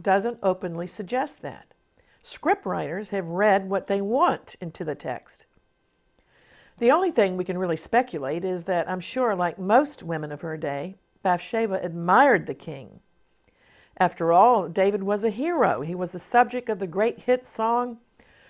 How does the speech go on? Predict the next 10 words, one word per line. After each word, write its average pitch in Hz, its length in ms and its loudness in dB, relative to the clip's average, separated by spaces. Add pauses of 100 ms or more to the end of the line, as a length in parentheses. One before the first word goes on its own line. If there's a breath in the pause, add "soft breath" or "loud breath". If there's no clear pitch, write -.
(100 soft breath)
"Saul 233 440 6
has 233 180 2
slain 233 380 -2
his 233 180 -2
thousands, 233 560 0
but 214 260 -4
David 220 540 0
his 233 260 -2
ten 226 380 -4
thousands." 127 720 -10